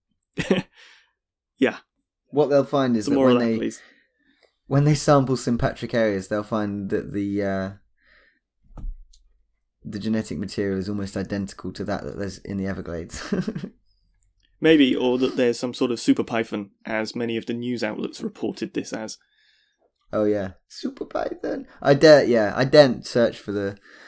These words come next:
Speaker 2: Burmese python on Google anymore, but, yeah.
Speaker 1: Well, that's, I, I'm pretty sure the word super python was used at least a couple of times when <laughs> I was
Speaker 2: Yeah,
Speaker 1: looking around at
Speaker 2: it
Speaker 1: this
Speaker 2: was.
Speaker 1: stuff.
Speaker 2: And actually, from outlets which you'd expect better from, like,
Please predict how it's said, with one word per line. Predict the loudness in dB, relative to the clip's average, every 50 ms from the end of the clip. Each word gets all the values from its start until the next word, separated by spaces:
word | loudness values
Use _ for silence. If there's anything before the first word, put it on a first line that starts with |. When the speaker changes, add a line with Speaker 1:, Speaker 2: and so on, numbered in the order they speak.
| -20 -20 _ _ _ _ _ _ _
Speaker 2:
Burmese | -2 0 0 0 0 -2
python | -2 -4 -4 -4 -4 -6 -6
on | -6 -6
Google | -6 -6 -4 -4
anymore, | -4 -4 -4 -4 -6 -6 -8 -10
but, | -12 _ _ _ _ _ _ _ _ _ _ _
yeah. | -14 -14 -14 -16 _ _ _ _ _ -20 -4 0
Speaker 1:
Well, | 2 2
that's, | 2 0 -2 -2 -2
I, | -4 -4 -2
I'm | -4 -4 0
pretty | 0 0 0 0 -4
sure | -2 2 2 4
the | 4 4
word | 2 0 0 0
super | 0 0 0 0 0
python | 0 -2 -2 -2 -2 -4 -4
was | -4 -2 -2
used | -4 -4 -4 -6 -8
at | -6 0
least | 2 2 4 4 4 2 2 -2 -4 -4
a | -2
couple | -2 -2 0 0 0
of | 2
times | 2 2 2 0 -4 -6 -2 0
when | 2 2
<laughs> | 2 4 8 10
I | 10 10 8 4
was | 2 4
Speaker 2:
Yeah, | 6 6
Speaker 1:
looking | 6 6 6 4 4
around | 2 0 0 0 0
at | 2
Speaker 2:
it | 2
Speaker 1:
this | 2 2 4 2
Speaker 2:
was. | 2 2 2 0 -2
Speaker 1:
stuff. | -6 -14 -20 -20 -20 -20 -20 _ _ -20 _ _ _ _ _ _ _ _ _ -4
Speaker 2:
And | 0 0
actually, | 0 0 -2 -4 -2 0 2 4 4 2 0
from | 0 -4 -4 -2
outlets | -2 -2 -2 -2 -2 -4 -6 -6 -4
which | -4 -4 -4 -2 -6 -8
you'd | -10 -10 -12
expect | -14 -14 -14 -8 -8 -6 -8 -8 -6 -2
better | 0 0 0 0 -2
from, | -4 -6 -6 -6 -4 -6 -6 -8 -6
like, | -4 -4 -2 -2 -2 -4 -4 -8